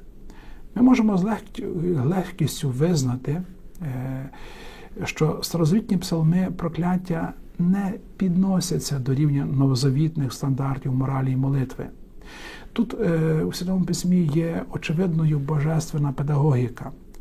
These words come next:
Ми не можемо ставити до духовно ще такої, е, дитинячої поведінки Ізраїля в Старому Завіті високі норми, е, які вже Ісус ставить перед своїми слухачами і сучасниками в Новому Завіті.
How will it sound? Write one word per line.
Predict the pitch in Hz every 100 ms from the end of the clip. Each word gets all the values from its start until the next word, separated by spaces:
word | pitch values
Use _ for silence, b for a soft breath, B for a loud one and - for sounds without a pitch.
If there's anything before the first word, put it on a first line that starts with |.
| B B B
Ми | 220
не |
можемо | 233 214 196
ставити | 175 - 175 170 165
до | 147
духовно | 147 156 180 170 156 151 139 B B B -
ще | - -
такої, | 156 151 160 143 151
е, | 160 160 156 165 165 - 165 170
дитинячої | 156 156 156 180 160 - 151
поведінки | - 147 143 151 156 139 147
Ізраїля | 143 131 170 160 147
в | -
Старому | 165 175 180
Завіті | 156 151 160 156 147 B B B -
високі | 156 151 170 160 160
норми, | 139 151 165 151 143 135 135 B B B B -
е, | 160 151
які | 135 - 156
вже | 185 143 147
Ісус | 180 127 - 147
ставить | - 139 135 139 135
перед | - 135 127
своїми | - 139 135 135
слухачами | - 151 143 - 147 139 135 131 B B B -
і |
сучасниками | - 151 - 139 147 135 139 135
в |
Новому | 135 135 135 127 113
Завіті. | 113 113 113 -